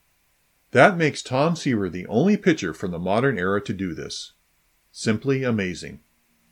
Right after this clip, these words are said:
A year after retiring, Seaver joined Casey Stengel and Gil Hodges on the short list of Mets players to have their numbers retired. Most of his Mets records may never be broken, including wins,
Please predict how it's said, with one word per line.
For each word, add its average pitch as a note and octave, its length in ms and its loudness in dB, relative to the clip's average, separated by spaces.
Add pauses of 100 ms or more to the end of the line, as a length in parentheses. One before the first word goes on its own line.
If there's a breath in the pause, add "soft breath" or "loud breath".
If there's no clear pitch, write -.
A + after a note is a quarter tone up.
(480)
A A2+ 100 2
year C#3+ 380 6
after F#3 280 2
retiring, F#3 600 2
Seaver F3 400 0
joined C3+ 380 0
Casey F#3 320 0
Stengel C#3 480 -2
and F#2 180 -6
Gil C3 200 4
Hodges G2 400 0
on F2+ 80 -4
the F2 80 -6
short D3 280 0
list D#3+ 240 -2
of D#2+ 80 -2
Mets G#2+ 280 -2
players G#2 360 2
to F2 120 -4
have G2+ 180 0
their A#2+ 100 2
numbers G#2+ 380 -2
retired. E2+ 580 -4 (840)
Most D#3 280 4
of F#3+ 80 2
his C3 160 2
Mets A2+ 320 0
records G2 440 0
may F2+ 160 -6
never G#2 340 0
be C#3 140 0
broken, G#2+ 480 0 (120)
including C3 540 0
wins, D#2 480 -6